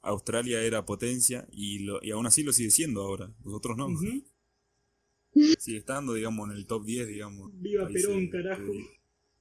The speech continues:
Speaker 1: Viva Perón.
Speaker 2: Viva Perón, carajo.
Speaker 1: ¿Cuánto pasó desde que se murió Perón? Como cincuenta años y todavía seguimos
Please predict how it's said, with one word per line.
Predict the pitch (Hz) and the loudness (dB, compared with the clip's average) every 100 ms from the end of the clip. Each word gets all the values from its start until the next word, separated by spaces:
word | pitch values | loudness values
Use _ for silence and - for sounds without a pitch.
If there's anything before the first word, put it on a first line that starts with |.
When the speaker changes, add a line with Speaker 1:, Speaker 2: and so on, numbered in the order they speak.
| _ _ _ _ | _ _ _ _
Speaker 1:
Viva | - 110 107 | -6 -2 -2
Perón. | 98 101 143 | -4 -4 4
Speaker 2:
Viva | 214 185 | 4 4
Perón, | 190 214 - 214 | 2 2 2 -6
carajo. | - 190 160 - _ 294 302 - _ _ _ _ _ _ _ _ _ _ _ _ - - - - | -6 -10 -16 -18 _ 2 2 2 _ _ _ _ _ _ _ _ _ _ _ _ -20 -14 -12 -6
Speaker 1:
¿Cuánto | 190 220 160 | -4 0 4
pasó | 117 - 110 | 6 6 2
desde | 104 98 | -2 2
que | 101 | 4
se | 107 | 4
murió | 104 107 | 2 -2
Perón? | 104 104 98 | -2 -4 -4
Como | 98 98 | -6 -2
cincuenta | 101 107 104 139 120 151 | -2 -2 -2 -4 -2 -4
años | 190 120 98 | -4 -6 -6
y | |
todavía | 90 98 104 117 | -8 -6 -4 -2
seguimos | 113 107 113 107 98 98 | -2 -2 -4 -6 -8 -16